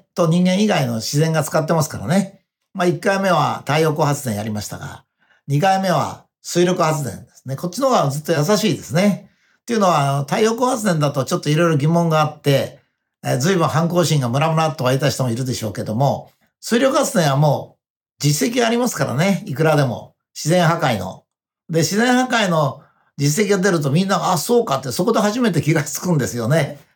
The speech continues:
<laughs> まあ、人間っていうのは浅はかなもんで、今までだって別に自然を破壊しようと思っていろいろなことをやってきたんじゃないんですよね。やっぱり、えー、最近流行りの、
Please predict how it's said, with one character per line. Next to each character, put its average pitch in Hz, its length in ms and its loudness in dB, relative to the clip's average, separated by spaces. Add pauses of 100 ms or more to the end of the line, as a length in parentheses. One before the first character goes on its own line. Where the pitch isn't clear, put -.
(120)
<laughs> - 520 -14
ま 165 160 2
あ、 165 60 0
人 175 160 0
間 190 160 -2
っ 175 40 -2
て 202 80 -4
い - 20 -2
う 190 40 -2
の 175 60 2
は 143 160 2
浅 151 160 -2
は 180 140 4
か 160 100 0
な 139 80 2
も 160 180 2
ん 151 60 2
で、 120 340 -2 (560)
今 180 240 2
ま 247 100 2
で 214 60 -2
だ 180 120 2
っ 139 40 -6
て 156 100 -2
別 143 200 -2
に 170 60 -2
自 147 200 -4
然 214 180 0
を 220 80 2
破 175 100 2
壊 208 220 0
し 269 120 -4
よ 311 80 -4
う - 60 -8
と - 80 -4
思 170 160 2
っ - 140 -10
て 151 160 2
い 135 80 0
ろ 156 100 4
い 160 40 4
ろ 165 120 2
な 175 120 2
こ 160 120 -6
と 180 80 0
を - 20 2
や 135 120 2
っ 123 40 -10
て - 60 -12
き - 60 -8
た 165 120 0
ん - 20 -2
じ 120 80 -2
ゃ 104 40 -2
な 139 120 0
い 165 60 0
ん 139 60 0
で 107 80 -6
す - 120 -12
よ 107 100 -8
ね。 156 360 0 (380)
や 160 140 0
っ 170 60 -4
ぱ 233 120 0
り、 165 400 0 (280)
え 139 240 0
ー、 131 40 -2
最 156 200 0
近 156 240 0
流 143 40 0
行 151 260 2
り 156 80 0
の、 143 400 0